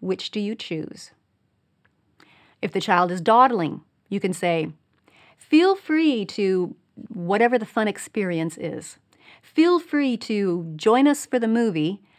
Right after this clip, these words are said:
after you have finished washing the dishes," or whatever the chore or work at hand is. Another possible wording would be, "How do you intend to?" I read about a son who was playing with his father's fountain pen.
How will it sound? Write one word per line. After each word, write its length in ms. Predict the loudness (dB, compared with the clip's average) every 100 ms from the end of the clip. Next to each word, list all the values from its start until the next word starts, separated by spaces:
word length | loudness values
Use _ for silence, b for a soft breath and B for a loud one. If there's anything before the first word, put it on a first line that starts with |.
| b _ _ 4
after 540 | 4 2 -2 -4 -4
you 140 | -4 -2
have 140 | -4
finished 460 | -4 -4 -4 -8 -6
washing 360 | -4 -4 -8
the 80 | -8
dishes," 600 | -4 -6 -6 -14 -18 -20 _ _ _
or 140 | -6 -4
whatever 260 | -2 -2
the 120 | -4 -6
chore 500 | -4 -2 -2 -4 -4
or 160 | -4
work 400 | -2 -2 -4 -8 -4
at 160 | -2 -2
hand 360 | -4 -6 -6 -6
is. 520 | -6 -8 -10 -16 -20 _ _ _ _ _ _ _ _ _ _ b b b
Another 280 | 2 4 2
possible 520 | 2 2 2 0 0
wording 380 | 0 -2 -2 -2
would 140 | -2
be, 180 | -4 -6 B B -2
"How 200 | 4 4
do 100 | 4
you 240 | 0 0 -2
intend 760 | -2 -4 -4 -2 -2 -4 -8
to?" 500 | -14 -10 -8 -10 -14 -20 _ _ b b b b b b _
I 60 | 2
read 180 | 4 2
about 240 | 2 2
a 60 | -2
son 460 | -6 -2 0 0
who 140 | -2 -6
was 140 | -8
playing 420 | -8 -4 -2 -2
with 100 | -4
his 180 | -8 -10
father's 480 | -8 -6 -6 -8 -12
fountain 580 | -8 -6 -6 -8 -12 -14
pen. 440 | -14 -14 -14 -16